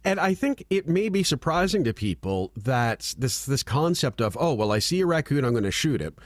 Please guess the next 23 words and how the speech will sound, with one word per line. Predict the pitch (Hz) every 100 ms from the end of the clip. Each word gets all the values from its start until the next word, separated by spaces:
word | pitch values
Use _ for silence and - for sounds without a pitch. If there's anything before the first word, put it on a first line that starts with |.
| - -
Again, | 127 143
I | 120
think | 113 139
that's | 120 120
a | 120
very | 127 117
classic | - - 135 131 131 - 104
way | 104 107
of | 87 -
thinking | 117 117 87 73 90
in, | 98 98 92 -
in | 107
a | 101
lot | 98 92 95
of, | 92 80 - - - - - - -
uh, |
uh, | 95 87 92 90 85 85
agriculture | - 113 98 104 107 - 101
and |
horticulture | 87 113 107 101 78 - 85 78 113 -
in | 107 90
the |
world. | 82 80 73 92 127